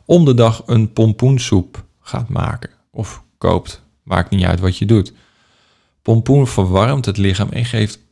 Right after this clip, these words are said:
ontzettend veel energie om,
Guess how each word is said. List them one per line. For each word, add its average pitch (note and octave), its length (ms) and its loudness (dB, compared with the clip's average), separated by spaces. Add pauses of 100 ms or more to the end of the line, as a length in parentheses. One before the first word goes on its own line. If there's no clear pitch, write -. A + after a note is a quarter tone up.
(220)
ontzettend C3 920 -2
veel A2 320 4
energie G2+ 640 2
om, G2+ 400 2